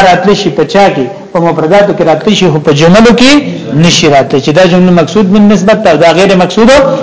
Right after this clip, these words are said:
بالنسبت ده. او بدل وی دی ته چې یو مبدل بل بدلی او دا بدل د مخکې عامل نسبت د تسوی مقصود وي. نو بدل کلم کېدی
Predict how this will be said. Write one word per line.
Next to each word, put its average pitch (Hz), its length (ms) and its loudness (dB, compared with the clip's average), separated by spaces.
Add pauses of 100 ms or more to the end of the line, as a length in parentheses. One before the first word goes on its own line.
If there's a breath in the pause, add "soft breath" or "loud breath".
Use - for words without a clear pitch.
(140)
بالنسبت 135 600 -2 (160)
ده. 123 200 -8 (360 loud breath)
او 147 80 0
بدل 156 360 0
وی 190 200 2
دی 160 180 0
ته 180 180 0
چې 175 140 -8
یو 160 160 0
مبدل 151 420 0
بل 151 180 -2
بدلی 147 420 0
او 156 60 2
دا 147 140 2
بدل 147 320 0
د 160 100 -2 (120)
مخکې - 220 -2
عامل 165 340 2 (200)
نسبت 156 300 -2 (100)
د 196 40 -2 (120)
تسوی 196 300 0 (300)
مقصود 123 380 -10 (100)
وي. 101 80 -18 (300 loud breath)
نو 160 80 0
بدل 156 360 2
کلم 175 300 0
کېدی 165 240 2